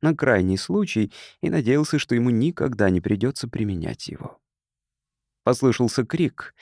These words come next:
Кто-то попал в один из капканов, предусмотрительно расставленных вокруг лагеря. Фауст не хотел сталкиваться с противниками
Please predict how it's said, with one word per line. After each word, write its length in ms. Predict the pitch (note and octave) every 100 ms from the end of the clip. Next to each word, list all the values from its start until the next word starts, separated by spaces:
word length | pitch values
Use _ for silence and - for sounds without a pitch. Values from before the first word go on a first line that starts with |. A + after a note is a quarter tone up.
| - - _
Кто-то 300 | C3+ B2+ A#2
попал 320 | A#2 A#2+ G#2+
в 60 |
один 240 | A2+ A2+ A2
из 60 |
капканов, 560 | - C3+ - C#3 F#2 E2
предусмотрительно 840 | - A2+ G2+ G#2+ G2+ G#2 - G2+
расставленных 680 | G#2 - - E3+ B2+ G2 F#2+
вокруг 380 | G#2+ - B2 -
лагеря. 500 | B2+ F#2 - - - _ _ _ _
Фауст 340 | B2 A2 G2+ A#2+
не 100 | A2+
хотел 380 | C3+ C3 A2
сталкиваться 600 | E2 - G2 F2+ F#2 -
с 80 | G2+
противниками 760 | - A2+ A#2+ F#3+ G3 F#3+ F3 E3+